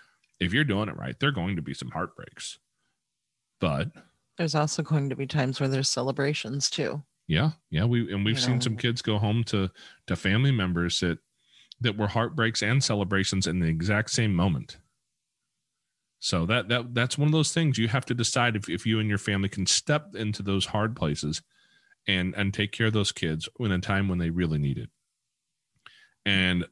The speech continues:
Speaker 1: that's what you're, you're going to learn about you and your family and whether or not you can handle it. So next you're gonna find out when you talk to these other people who've done foster care is that there's a lot of things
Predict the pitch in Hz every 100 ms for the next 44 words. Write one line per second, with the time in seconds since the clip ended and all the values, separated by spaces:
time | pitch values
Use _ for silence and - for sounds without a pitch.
0 | _ 95 92 104 131 - 107 - 95 90
1 | 90 92 90 87 87 87 92 85 80 87
2 | 85 80 - 98 95 98 90 87 87 95
3 | - 85 82 69 85 87 87 87 82 -
4 | 98 90 80 90 82 67 65 - - -
5 | _ _ _ _ _ _ _ _ _ _
6 | _ _ _ _ - 110 101 101 143 170
7 | - 104 95 90 80 _ - 87 82 80
8 | 82 - 78 71 95 98 80 65 69 73
9 | 67 - 78 92 95 82 135 170 76 67
10 | 78 - 80 139 - _ _ 151 175 165
11 | 147 127 98 92 165 98 - 107 107 73
12 | -